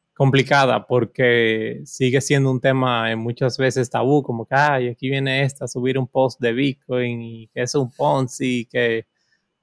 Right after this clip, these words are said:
pues, aquí mismo en Dominicana ha habido muchos engaños, muchas empresas que dicen que hacen cosas de criptomoneda, pero realmente lo que hacen es literalmente una Ponzi y no hacen nada con ese dinero, aparte que robárselo. Entonces,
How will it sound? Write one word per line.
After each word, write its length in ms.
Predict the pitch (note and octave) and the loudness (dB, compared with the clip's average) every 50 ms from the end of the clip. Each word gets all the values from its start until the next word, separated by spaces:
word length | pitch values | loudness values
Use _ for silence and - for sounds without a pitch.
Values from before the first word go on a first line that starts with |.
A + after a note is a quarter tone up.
| _ _ | _ _
pues, 180 | - C#3 C#3 D3+ - | 2 4 4 4 4
aquí 340 | - D#3 D3 B2+ - D3 C#3 | 4 2 2 2 4 2 4
mismo 260 | C#3+ D#3 D3+ C#3+ D3 D3 | 4 4 4 4 4 4
en 60 | C#3+ | 4
Dominicana 500 | C#3 C3 C3 C3+ C3 A#2+ - C#3 C#3+ C#3 | 2 2 2 2 2 2 2 2 2 2
ha 20 | C3 | 2
habido 240 | A#2 B2 B2 B2+ B2 | 2 2 2 2 2
muchos 260 | B2 B2+ B2 - C3 | 0 0 0 0 0
engaños, 680 | A#2+ A2+ B2 B2+ C3 B2+ B2+ A#2+ A#2+ A#2 A2+ - - | 2 4 4 4 4 2 2 0 0 -2 -2 -4 -6
muchas 320 | C3 B2+ A#2+ A#2+ - C#3 B2+ | -6 -6 -6 -4 0 0 0
empresas 500 | A#2 - - C3 B2+ B2 - - B2+ A2+ | 0 2 2 2 2 2 2 -2 -4 -4
que 600 | - - A#2+ A#2 A2+ A2 A2 G#2+ G#2+ G#2+ - - _ | -2 -2 0 0 0 0 -2 -4 -6 -10 -12 -16 _
dicen 460 | - B2+ A#2+ C#3 D3+ C#3+ - D#3 C3+ B2 | -12 -6 0 0 0 2 2 0 0 2
que 80 | - C3+ | 2 2
hacen 180 | C3 - C#3 | 2 2 0
cosas 220 | C3 C#3 - - C3+ | -2 0 0 0 0
de 60 | - | 0
criptomoneda, 560 | C#3 C#3 C3 - C3 C3 C3+ D3 C#3+ C#3 B2+ | 0 -2 -2 -2 -2 0 0 0 2 0 0
pero 180 | - A#2+ A#2 A2 | 0 0 -2 0
realmente 960 | - A#2+ A#2 A#2+ B2+ C3 C3+ C3 A#2+ - B2+ B2 A#2+ A#2 A2+ A2 A2 G#2+ - - | 0 0 -2 0 0 0 -2 -2 -2 -2 0 0 2 2 0 0 -2 -6 -8 -8
lo 120 | A2+ A#2 A2+ | -8 -8 -6
que 120 | - - | -4 -2
hacen 280 | A#2+ A2+ A2+ - C3+ B2+ | -2 -2 -2 -2 -4 -2
es 360 | B2 A#2+ A#2+ A#2 A#2 A2+ A2 | -2 -2 -2 -2 -2 -2 -2
literalmente 520 | A#2 B2+ - B2+ B2 C3 C3+ C#3+ D3 C3 D3 | -4 -4 -2 0 0 2 2 2 2 2 2
una 160 | C#3+ C#3 C#3 | 2 2 4
Ponzi 720 | - G3+ G#3 G3 F3+ - - F3 E3 D#3+ D#3 D#3 C#3+ D3+ | 4 4 4 4 4 2 2 4 4 4 2 0 0 -2
y 60 | C#3+ C#3 | 0 0
no 80 | C#3 | 0
hacen 240 | C#3+ C#3 - D#3+ D3 | 0 0 0 0 2
nada 280 | D3 C#3+ D3 D3 C#3+ - | 2 4 4 4 2 2
con 360 | - D3+ D3 C#3+ C#3+ C#3+ C#3+ C#3+ | 0 0 0 0 0 0 0 0
ese 160 | C#3+ - E3 | 0 0 0
dinero, 280 | D#3 E3 F#3 F#3+ F3+ | 0 2 2 2 2
aparte 480 | D#3 D3 C3+ C3 - - C3+ C3 B2 C#3+ | 2 2 0 0 0 0 0 0 0 0
que 80 | B2+ C#3+ | 0 2
robárselo. 520 | C3+ C#3+ D3+ D#3+ D#3+ D3 C3 - C#3+ C3+ | 2 4 4 4 4 4 2 0 0 0
Entonces, 640 | B2+ A#2+ - C3 C3 A#2+ - D3 C3+ C3+ - - - | 0 0 -2 -2 -2 -2 0 0 0 0 -2 -4 -12